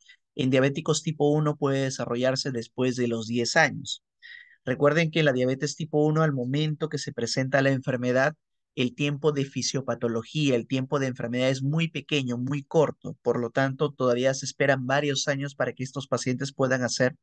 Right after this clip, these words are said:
complicaciones de este tipo. Mientras que en el paciente con diabetes tipo dos, la condición ya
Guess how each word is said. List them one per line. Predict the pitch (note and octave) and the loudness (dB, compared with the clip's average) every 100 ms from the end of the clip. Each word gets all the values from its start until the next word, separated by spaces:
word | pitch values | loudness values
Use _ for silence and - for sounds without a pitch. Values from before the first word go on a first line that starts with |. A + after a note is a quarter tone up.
| _ _ _ _ | _ _ _ _
complicaciones | B2+ A#2 A2+ A#2+ - C3 B2+ | -2 0 0 0 0 0 0
de | A#2 | -2
este | - | -4
tipo. | A#2+ E3 D#3 C#3+ - _ - _ - | 0 0 0 -10 -16 _ -20 _ 2
Mientras | E3 F3 E3+ E3 | 2 4 2 0
que | D#3+ | 2
en | D3 | 2
el | C3 | 2
paciente | C3 D#3+ D3+ D#3+ | 0 0 0 0
con | D#3 C3 | 0 0
diabetes | B2 B2+ C3+ D3 - | 2 2 0 -4 -4
tipo | E3+ E3+ D#3+ | -4 4 6
dos, | C#3+ F#3 - _ _ - | 6 4 0 _ _ -2
la | B2+ | 0
condición | B2 B2+ B2+ B2 D#3 D#3 | 2 0 -2 0 0 0
ya | D3 D#3 | 4 2